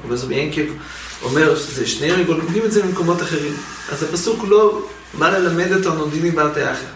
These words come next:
אז הגמרא באה, לימדה מה כן לומדים רב מאיר ורב אלעזר בן יעקב מה, מה שהתורה חזרה למנות את חג המצות, חג השבועס וחג הסוכות.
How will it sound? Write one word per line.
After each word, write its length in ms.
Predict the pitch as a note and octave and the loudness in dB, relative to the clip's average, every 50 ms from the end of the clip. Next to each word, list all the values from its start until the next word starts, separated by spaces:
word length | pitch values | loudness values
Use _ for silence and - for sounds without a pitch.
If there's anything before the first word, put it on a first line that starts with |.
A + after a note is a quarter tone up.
| - - - - - - - - - - | -18 -18 -18 -18 -16 -16 -18 -16 -10 -8
אז 80 | - | -6
הגמרא 320 | C3+ C#3 D#3+ F3 F3+ F#3 F3 | -2 0 2 2 4 4 4
באה, 360 | E3+ F3 F3+ F3+ F3+ - - - - - - | 4 4 4 4 2 0 -2 -6 -10 -8 -6
לימדה 400 | C#3 D3 D#3 D#3 E3+ F3+ F#3 F3+ F3+ - - | -4 -2 0 2 4 4 4 2 0 -2 -2
מה 140 | C#3 D3+ D#3+ D#3+ - | 0 0 2 2 2
כן 180 | - F#3+ F#3+ | 0 0 2
לומדים 420 | F#3+ F3 E3 D#3 E3+ E3+ D#3 C#3 - B2+ | 2 2 2 2 2 2 2 0 -2 -2
רב 120 | B2+ C3 | -2 0
מאיר 200 | D3 D#3+ F3+ E3+ | 2 4 4 4
ורב 100 | D3+ D3+ D3+ | 4 2 2
אלעזר 200 | E3 D#3+ D#3+ E3 | 2 2 2 2
בן 100 | D3 C#3+ | 0 0
יעקב 440 | D3 D3+ E3 F3 - D#3+ D#3 C3 - - - - - - - - - - - | 0 2 0 0 0 0 0 -2 -4 -6 -10 -14 -16 -16 -18 -18 -16 -6 0
מה, 280 | C#3+ D3+ D3+ C#3+ D3 D3 C#3+ - - - - - - | 2 2 2 2 0 -2 -4 -8 -12 -14 -14 -6 -2
מה 120 | C3+ C3 | -2 -2
שהתורה 340 | C3 C3+ B2 - D#3+ D#3+ D#3+ | 0 -2 -2 0 0 2 2
חזרה 440 | D#3+ D#3 C#3 B2 C3+ D3 D#3 F3 F3+ | 2 0 0 0 2 2 4 4 4
למנות 480 | F3 D#3+ D#3 D3+ D3 C#3+ C3 - - - - - - - | 2 0 0 0 0 0 -2 -2 -6 -12 -14 -16 -14 -12
את 60 | C3+ B2 B2+ - - - - | -12 -10 -12 -14 -18 -18 -12
חג 200 | - - D3 B2 | -8 -6 -6 -4
המצות, 380 | C3 C3+ D#3 F3+ F#3 - E3+ D#3 | 0 2 2 2 2 0 -2 -4
חג 240 | - - C#3+ C3+ | -4 -6 -6 -6
השבועס 420 | C3 B2+ B2+ C#3+ E3+ F3 E3 - D3+ | -4 -4 0 4 4 4 4 2 -2
וחג 200 | C3+ C#3+ C3+ B2 | -4 -4 -6 -6
הסוכות. 340 | A#2 - - - - E2+ | -6 -8 -8 -10 -12 -14